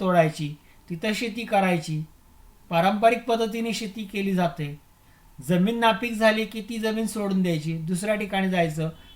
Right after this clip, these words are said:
तिथली, अ, झाडं तोडायची. अशा प्रकारे स्थलांतरित शेतीमुळे कित्येक जंगलांची तोड होते आणि मृदेची धूप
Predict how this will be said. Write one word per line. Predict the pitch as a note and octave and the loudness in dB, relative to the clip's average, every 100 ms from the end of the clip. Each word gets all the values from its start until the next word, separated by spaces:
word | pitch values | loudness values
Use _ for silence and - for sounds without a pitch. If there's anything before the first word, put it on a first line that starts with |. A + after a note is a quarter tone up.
| - | -14
तिथली, | F#3+ F#3+ - A#3 A#3+ B3 - F#3+ | -10 -10 -10 -8 -8 -8 -12 -12
अ, | F#3 F3 F3+ F3 | -2 0 0 0
झाडं | E3+ F3+ G3+ | 2 2 0
तोडायची. | G3 F3 E3 D#3 D#3+ E3+ - - - | 0 0 2 0 -6 -10 -16 -20 -4
अशा | E3+ E3 C4 | -4 4 4
प्रकारे | C4 B3 A#3+ A#3+ B3+ | 4 -4 -2 0 0
स्थलांतरित | B3+ A#3 A3 A#3+ A#3+ C4 - | -2 0 2 2 2 -2 -2
शेतीमुळे | A3+ G#3 G3 E3 D#3 F#3+ G#3+ - - - | -8 -8 -4 -2 0 -4 -8 -20 -20 -10
कित्येक | G3+ F#3+ - B3+ A3+ A3 | -10 -10 -4 -4 -2 -4
जंगलांची | G3+ F#3+ F#3 F#3 F3+ E3+ A3 | 0 2 2 2 0 -2 -10
तोड | - G3+ G3 F3 | -10 -4 0 0
होते | D#3 D3+ C#3+ D3+ | 0 -4 -10 -8
आणि | D3+ F3 | -4 0
मृदेची | F#3+ E3 D#3+ E3+ E3+ E3 A#3 C#4+ - - - | 2 2 0 0 0 -2 -4 -4 -8 -20 -20
धूप | - D#3+ G3 | -2 -2 -2